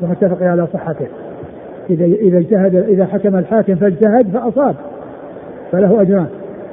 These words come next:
وإذا اجتهد فأخطأ فله أجر واحد. فكون النبي صلى الله عليه وسلم قسم المجتهدين إلى مصيب ومخطئ هذا يدل على أنه ليس كل مجتهد مصيب،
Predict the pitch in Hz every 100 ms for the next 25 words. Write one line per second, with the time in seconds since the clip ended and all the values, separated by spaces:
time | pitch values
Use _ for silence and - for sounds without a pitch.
0 | - - - - 165 185 180 175 190 -
1 | - - - 214 - 214 185 175 233 214
2 | 196 220 240 - 277 311 - - - -
3 | - - - 202 202 196 214 185 196 190
4 | 175 - 147 - - - - - - -
5 | - - - - - - - - - -
6 | 180 226 302 285 269 233 226 240 214 226
7 | 202 175 180 277 - 220 208 196 180 190
8 | 190 196 180 196 196 185 233 208 185 196
9 | - 254 311 - - - - - - -
10 | - - - - - - 185 190 196 185
11 | 202 190 196 196 208 277 233 196 185 175
12 | 170 156 151 135